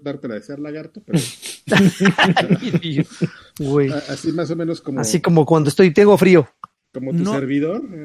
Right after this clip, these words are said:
Speaker 3: no he visto una comparativa con las consolas más grandes de la historia, como el, el, uno de los Ataris, me parece que fue el, ay, no me acuerdo cuál, pero había un Atari que parecía una videocasetera ridícula. O sea, era una cosa así que tenía hasta un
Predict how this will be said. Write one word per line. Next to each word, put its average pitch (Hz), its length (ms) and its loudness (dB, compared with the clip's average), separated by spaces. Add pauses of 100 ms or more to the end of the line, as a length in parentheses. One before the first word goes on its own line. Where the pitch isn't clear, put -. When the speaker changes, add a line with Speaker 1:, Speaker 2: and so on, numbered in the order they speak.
(160)
Speaker 3:
no 180 180 -2
he - 20 -6
visto 233 280 -8
una 240 120 -8
comparativa 156 600 -4
con 160 180 -2
las 131 140 0
consolas 170 500 -2
más 160 240 -4
grandes 160 420 -4
de 139 120 -2
la 120 80 0
historia, 151 580 -4
como 123 320 -2
el, 113 240 0
el, 117 300 -2
uno 147 220 -2
de 127 60 0
los 113 200 -2
Ataris, 147 440 -2
me 139 120 -2
parece 135 260 -4
que 127 60 -2
fue 143 160 -2
el, 131 240 0 (1400)
ay, 117 180 0
no 123 120 -2
me 120 100 -4
acuerdo 107 340 -2
cuál, 117 160 -2
pero 131 200 0
había 165 280 -4
un 214 60 -6
Atari 202 260 -4
que 165 140 -10
parecía 135 360 -4
una 156 120 -4
videocasetera 131 640 -4
ridícula. 127 760 -4
O 127 100 -12
sea, 127 320 -6
era 143 80 -4
una 147 180 -8
cosa 143 220 -8
así 139 160 -10
que 151 80 -8
tenía 139 300 -4
hasta - 180 -8
un 151 340 -4